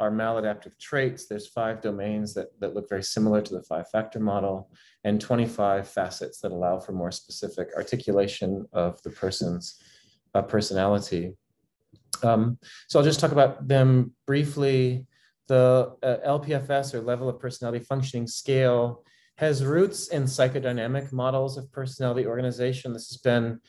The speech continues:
maybe a controversial aspect of the model. People who like psychoanalysis may welcome this. People who don't, don't. Um, in the I C D, it's much more atheoretical. It's really just a single composite of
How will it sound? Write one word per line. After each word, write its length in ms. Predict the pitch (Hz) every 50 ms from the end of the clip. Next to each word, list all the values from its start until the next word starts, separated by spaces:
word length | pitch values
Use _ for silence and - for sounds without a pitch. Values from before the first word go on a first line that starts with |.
| _ _ _ _ _
maybe 140 | 113 113 113
a 60 | 107
controversial 760 | 107 - 123 117 120 117 - 98 107 123 127 - 156 147 123
aspect 580 | 120 135 135 131 135 - - 139 135 135 131 -
of 160 | 127 123 127
the 100 | 127 127
model. 380 | 123 120 117 117 120 131 131
People 300 | 131 - 131 127 - 110
who 100 | 101 107
like 240 | 98 101 110 135 131
psychoanalysis 1080 | - - 147 143 147 147 139 135 135 131 135 131 135 - 135 135 131 131 - - -
may 200 | 120 113 110 107
welcome 440 | 104 101 113 123 131 131 135 135 131
this. 220 | 127 123 120 123 -
People 320 | - - 127 131 110 104
who 80 | 110 113
don't, 420 | 107 117 117 120 120 120 123 - - - _ _ _ _ _ _ -
don't. 420 | 110 120 131 139 135 135 135 - _ _ _ _ _ _ _ _ _ _ _
Um, 400 | 127 120 117 113 110 110 107 110 _ - - - _ -
in 80 | 147
the 120 | 156 175 160
I 140 | 185 208
C 200 | 214 208 - 214
D, 240 | 175 147 147 165 170
it's 180 | 160 151 147 -
much 300 | 139 127 131 131 - -
more 240 | 147 139 131 127 127
atheoretical. 880 | 123 123 123 - - 127 117 110 107 98 101 117 123 - 175 180 160
It's 160 | 127 - -
really 220 | 123 131 139 143 139
just 280 | 123 131 127 131 -
a 60 | 113 107
single 560 | - - - - 143 135 135 131 131 123 123
composite 720 | 123 - 120 110 107 - - 120 117 117 113 120 117 110
of 140 | - 113